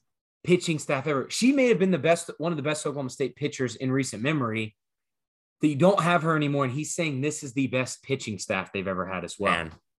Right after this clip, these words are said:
Speaker 2: man, I can't wait to see what they do. Um, it, it's going to be, I, I know the roster is great. I mean, they're bringing in, uh, Julia Cottrell too from Florida. Who
Speaker 1: Yeah, his
Speaker 2: dad's an
Speaker 1: dad's on the
Speaker 2: assistant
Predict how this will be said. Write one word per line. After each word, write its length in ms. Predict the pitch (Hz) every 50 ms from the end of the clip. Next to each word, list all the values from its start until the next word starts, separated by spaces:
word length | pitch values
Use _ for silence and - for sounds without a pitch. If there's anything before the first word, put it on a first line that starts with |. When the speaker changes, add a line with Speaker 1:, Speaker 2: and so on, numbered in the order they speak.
| _ _ _ -
Speaker 2:
man, 380 | - 92 92 90 85 80 78 - _ _ _ _ _ _ _ -
I 160 | - - 160
can't 280 | 151 - 180 170 139 127
wait 220 | 127 123 120 -
to 100 | - 104
see 200 | - - - 95
what 180 | 82 90 95 - -
they 160 | 92 90 87
do. 400 | 82 - 85 82 80 80 82 82 82 - _ -
Um, 400 | 113 110 110 107 104 98 95 95 - _ -
it, 200 | - 135 156 - _ _ _ -
it's 260 | 175 208 208 - -
going 320 | - 269 254 240 214 190
to 80 | 160 147
be, 600 | 131 139 139 135 131 127 127 120 120 113 - _ -
I, 100 | 110 117 117 -
I 100 | 123 120
know 160 | 127 151 185
the 140 | 190 151 113
roster 640 | 101 92 101 101 110 127 131 - - - 110 104 101
is 160 | 98 95 90
great. 380 | - - 101 101 101 104 - - _ - - - -
I 100 | - 101
mean, 140 | 107 110 104
they're 160 | 107 139 165
bringing 400 | 156 151 180 175 170 156 147 135 131
in, 320 | 127 131 131 127 127 123 _ _ _ _ _ -
uh, 240 | 113 120 117 107 -
Julia 460 | 101 107 - 131 139 143 151 147 131
Cottrell 640 | - - 117 - - - 107 101 113 123 131 127 _ _ -
too 340 | - 113 101 117 131 139 131 _
from 160 | - 120 110
Florida. 500 | 101 - - 110 110 113 120 139 147 147 143 - - - _ -
Who 60 | - 127
Speaker 1:
Yeah, 80 | 123 107
his 40 | 113
Speaker 2:
dad's 200 | 127 127 127 131
an 60 | 131
Speaker 1:
dad's 200 | 131 135 127 123
on 60 | 127 120
the 40 |
Speaker 2:
assistant 120 | 117 123